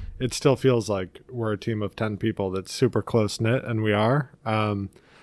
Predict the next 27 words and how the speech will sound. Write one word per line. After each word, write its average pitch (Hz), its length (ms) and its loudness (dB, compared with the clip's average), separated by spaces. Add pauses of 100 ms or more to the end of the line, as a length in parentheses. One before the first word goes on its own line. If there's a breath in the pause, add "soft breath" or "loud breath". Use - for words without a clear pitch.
(160 soft breath)
even 117 200 4
though 110 140 2
we're 107 120 0
much 107 260 -2
bigger 113 220 2
now. 139 320 0 (160)
But, 117 220 4
uh, 110 260 0 (760 soft breath)
the 135 120 0
things 202 260 4
that 117 140 4
have 104 140 -2
really 110 340 2
always 123 300 4
stressed - 280 2
us - 140 -6
out 117 200 4
are 101 340 -2 (200)
not 131 320 4
being 127 140 6
able 113 140 0
to 107 80 -4
get 104 180 0
beer 117 240 4
to 110 80 2
our 107 160 0
community 110 800 -2